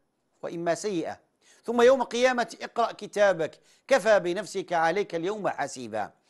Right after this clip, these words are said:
يوم تشهد عليهم ألسنتهم وأيديهم وأرجلهم بما كانوا يكسبون". هذه الجوارح تشهد علينا، فالإنسان دائما يحاول، أيها الإخوة الكرام، وصية رسول الله الجامعة الجميلة:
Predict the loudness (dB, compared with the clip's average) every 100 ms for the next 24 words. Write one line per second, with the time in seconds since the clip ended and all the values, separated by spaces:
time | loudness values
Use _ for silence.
0 | -20 -2 2 2 2 -2 -4 -2 2 2
1 | 2 0 -4 -6 -8 -6 -6 -4 -4 -4
2 | -6 _ _ _ -4 -2 -2 -2 -4 -2
3 | -4 -8 _ -4 0 4 2 0 0 2
4 | 2 0 -6 _ -12 -6 -6 0 0 0
5 | -4 -6 -14 -12 -12 -14 -18 _ _ _
6 | _ -4 -2 0 2 4 2 0 -6 -2
7 | 2 2 2 -4 -12 _ _ _ _ _
8 | _ _ _ -12 -8 -6 -4 -4 -2 -2
9 | -2 -4 -6 -2 -2 -2 -8 -10 -12 -14
10 | -8 -4 -4 -6 _ _ _ -10 -6 -4
11 | -2 -2 0 -2 -2 -2 -2 -2 0 0
12 | 0 -2 -4 -4 -4 0 -2